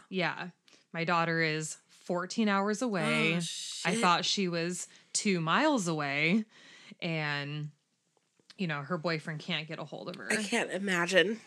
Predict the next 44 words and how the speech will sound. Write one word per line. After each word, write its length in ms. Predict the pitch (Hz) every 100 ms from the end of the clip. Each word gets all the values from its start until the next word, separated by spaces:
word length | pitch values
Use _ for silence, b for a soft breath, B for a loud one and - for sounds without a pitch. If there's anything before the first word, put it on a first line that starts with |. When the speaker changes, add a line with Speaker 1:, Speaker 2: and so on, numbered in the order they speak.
| -
Speaker 2:
I'd 80 | 240
be 80 | 262
so 280 | 247 - 240
pissed. 460 | 247 262 240 - -
Speaker 1:
Oh, 160 | 240 202
it'd 160 | 202
be 160 | 220 -
instant 400 | 233 - 220 226
panic 340 | 254 247 226
mode 480 | 214 190 185 190 185 -
and 300 | 202 190 190
also 460 | 190 180 196 175
just, 420 | 170 180 170 - -
like, 200 | 160 - _ _ _ _ _ _ _ _ -
rage. 640 | 180 151 156 190 - - -
Speaker 2:
Oh, 120 | 208
Speaker 1:
Like, 100 | 226
Speaker 2:
yeah. 160 | 190 -
Speaker 1:
like, 240 | 175 - -
"You 160 | 381 311
wait 180 | 269
till 160 | 214 254
you 160 | 208 214
get 180 | 226
your 200 | 175 185 160
ass 160 | 160
Speaker 2:
Oh, 140 | 233 233
Speaker 1:
home. 360 | 180 165 175 185
Speaker 2:
yeah. 180 | -
Speaker 1:
<laughs> 180 | - 165 - _ - B
Speaker 2:
Oh, 40 | 247
my 60 |
Speaker 1:
You're 180 | 247 302
not 160 | 294 262
Speaker 2:
gosh. 80 | 247
Speaker 1:
leaving 420 | 247 202 196 185
for 220 | - 196
a 60 | 180
year 480 | 180 170 147 151 -
until 280 | 196 - 220
you 100 | 196
graduate 400 | 196 170 165 -
high 180 | 165 156
school." 500 | 147 - - 170